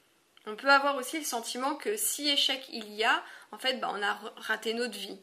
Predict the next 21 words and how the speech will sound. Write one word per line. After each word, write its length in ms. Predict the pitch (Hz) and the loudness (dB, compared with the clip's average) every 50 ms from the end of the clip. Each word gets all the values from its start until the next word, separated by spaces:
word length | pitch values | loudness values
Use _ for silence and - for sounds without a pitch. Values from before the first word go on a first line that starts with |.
| - - | -14 -14
et 60 | 202 | -8
que 80 | - - | -4 -4
c'est 140 | - 202 - | -2 0 2
quelque 260 | 226 214 - - 226 | 0 0 0 -2 -4
chose 240 | 208 - 277 277 277 | -4 -4 -4 -6 -6
qui 160 | - - 214 | -6 -6 -6
est 60 | 202 | -6
vraiment, 640 | 202 196 220 208 220 240 240 233 226 226 233 233 - - | -6 -8 -4 0 2 2 2 2 0 -2 -2 -4 -8 -16
vraiment 340 | 220 214 214 214 214 214 214 | -10 -6 -4 -4 -4 -4 -4
irréversible. 840 | 220 214 208 208 208 202 196 196 190 190 - - - - - - 240 _ _ _ _ _ _ _ _ - - - - - - - - - - - - _ _ _ _ _ _ _ _ _ _ _ _ _ _ _ - | -6 -6 -6 -8 -8 -8 -8 -8 -10 -8 -10 -10 -10 -12 -16 -18 -20 _ _ _ _ _ _ _ _ -20 -20 -20 -20 -20 -20 -20 -20 -20 -20 -20 -20 _ _ _ _ _ _ _ _ _ _ _ _ _ _ _ -2
Et 140 | 294 302 339 | 0 0 0
on 100 | 339 320 | 0 4
peut 80 | - 539 554 427 | 6 8 8 8
aussi 180 | 359 - - 571 554 | 6 4 2 0 0
se 80 | - - | 2 2
raconter 400 | 359 359 349 392 370 403 440 381 | 2 2 2 0 0 2 2 2
l'histoire 720 | 294 254 - - - - - 440 494 466 415 - - - | 2 0 -2 -2 -2 -2 0 2 2 2 0 -2 -8 -12
que 120 | - 254 | -8 -4
si 320 | 240 - - - - - 427 | -2 0 0 -2 -2 -2 -2
on 200 | 359 294 269 254 | -2 -2 -2 -2
échoue, 480 | 262 254 247 - - - - - - | -2 2 4 4 4 4 2 0 0